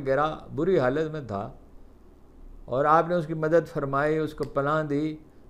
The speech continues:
تو اس نے کہا، "آپ نے پہچانا نہیں مجھے، میں کربلا میں تھا"، یعنی جو لشکر یزید میں تھا۔ انہوں نے کہا، "میں تو آتے ہی آپ کو پہچان لیا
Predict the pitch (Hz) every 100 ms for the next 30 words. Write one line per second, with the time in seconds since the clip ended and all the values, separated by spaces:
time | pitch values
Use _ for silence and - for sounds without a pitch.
0 | - 170 180 190 202 180 180 185 180 143
1 | 135 170 180 160 135 110 98 104 107 -
2 | - - - - - - 143 147 165 160
3 | 165 165 156 147 120 110 110 135 151 208
4 | - - - - - - - - - 123
5 | 123 123 123 - 139 143 135 139 147 110
6 | 101 - - - - - - - - -
7 | - - - - - - - - - -
8 | - - - - - 165 190 202 185 180
9 | 156 156 175 165 151 156 139 120 123 123
10 | 123